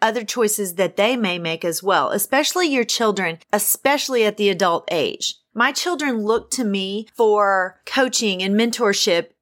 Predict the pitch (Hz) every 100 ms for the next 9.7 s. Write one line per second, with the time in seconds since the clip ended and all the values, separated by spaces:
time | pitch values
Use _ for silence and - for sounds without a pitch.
0 | _ 220 208 208 240 214 214 - 214 214
1 | 202 196 165 190 185 - 208 185 135 190
2 | 202 190 214 294 359 349 294 220 180 175
3 | 180 214 - 208 143 117 - _ _ -
4 | 226 240 254 254 320 330 320 269 220 214
5 | 220 165 165 202 226 208 202 202 208 196
6 | 202 220 226 190 175 190 185 160 101 -
7 | 196 - - 240 - - 208 160 - -
8 | - 233 262 254 240 - 214 214 220 202
9 | 196 175 190 - 156 85